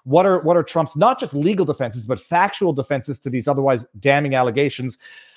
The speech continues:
I think I've done a good job summarizing it, Robert. Let me know if I missed anything, but what is your take and what is your interpretation?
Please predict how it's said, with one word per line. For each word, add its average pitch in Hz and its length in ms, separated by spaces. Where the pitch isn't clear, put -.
I 131 60
think 156 160
I've 143 100
done 151 140
a 135 40
good 127 120
job 127 200
summarizing 147 400
it, 135 80
Robert. 139 240
Let 139 100
me 147 60
know 151 80
if 131 80
I 127 60
missed 151 200
anything, 165 300
but 131 140
what 156 280
is 151 180
your 143 80
take 131 280
and 120 100
what 131 100
is 113 120
your 113 80
interpretation? - 640